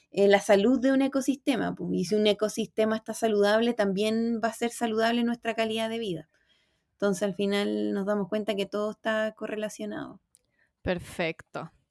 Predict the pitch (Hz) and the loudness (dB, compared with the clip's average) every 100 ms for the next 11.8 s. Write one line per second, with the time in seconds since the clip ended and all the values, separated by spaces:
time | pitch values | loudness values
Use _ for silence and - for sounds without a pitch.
0 | _ _ - - - 214 214 214 214 214 | _ _ -20 -20 -10 -2 2 4 4 6
1 | 214 214 202 277 330 - 254 285 254 214 | 6 4 4 4 2 4 4 4 -2 -4
2 | - 254 320 320 269 226 220 262 269 262 | 2 4 4 4 2 2 2 2 2 2
3 | 262 269 240 220 220 214 233 254 277 247 | 2 2 0 0 -2 0 0 2 2 2
4 | 247 240 214 220 226 240 254 247 262 247 | 0 0 0 0 2 2 2 4 6 6
5 | 220 - 220 247 233 220 233 262 - - | 4 4 4 4 2 0 0 -2 -2 4
6 | 254 269 277 254 233 254 247 247 254 247 | 4 6 4 6 4 2 0 -2 -2 -2
7 | 269 254 277 - 285 330 - _ _ _ | -2 -2 -4 -4 -2 -4 -6 _ _ _
8 | - 226 247 262 262 262 262 269 269 226 | -4 0 2 4 4 4 4 4 2 4
9 | 247 254 254 247 247 240 254 254 240 214 | 4 6 4 2 0 -2 0 0 2 2
10 | 196 214 240 269 285 302 269 240 226 214 | 2 0 0 2 4 4 0 0 -2 0
11 | 233 233 220 202 202 220 240 254 | 0 2 0 0 2 4 4 2